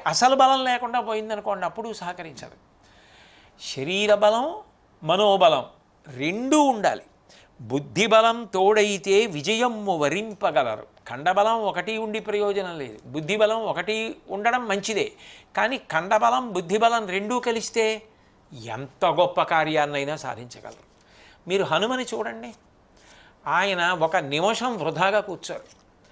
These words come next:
ఆయన ఎప్పుడూ ఉత్సాహంతో ఎవరినో ఒకరిని ఆదుకోవడానికి ఏదో కార్యం చేస్తూ ఉంటారు. ఆయన చేసే కార్యక్రమాల్లో "నా కొరకు" అని చేసుకునేది ఏమీ ఉండదు. రామకార్యం,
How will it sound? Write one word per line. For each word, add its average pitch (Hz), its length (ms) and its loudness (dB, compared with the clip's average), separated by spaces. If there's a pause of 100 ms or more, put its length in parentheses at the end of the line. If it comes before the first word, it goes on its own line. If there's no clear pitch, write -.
(540)
ఆయన 233 240 0
ఎప్పుడూ 262 880 0
ఉత్సాహంతో 233 1120 0 (220)
ఎవరినో 277 480 4
ఒకరిని 277 400 2
ఆదుకోవడానికి 247 840 0
ఏదో 262 380 4
కార్యం 226 460 0
చేస్తూ 180 260 -6
ఉంటారు. 127 380 -16 (680)
ఆయన 165 300 0
చేసే 180 420 0
కార్యక్రమాల్లో 208 1300 0 (320)
"నా 143 340 2
కొరకు" 202 600 2 (120)
అని 190 220 -4
చేసుకునేది 202 500 -2
ఏమీ 190 200 -2
ఉండదు. 147 300 -8 (880)
రామకార్యం, 175 720 0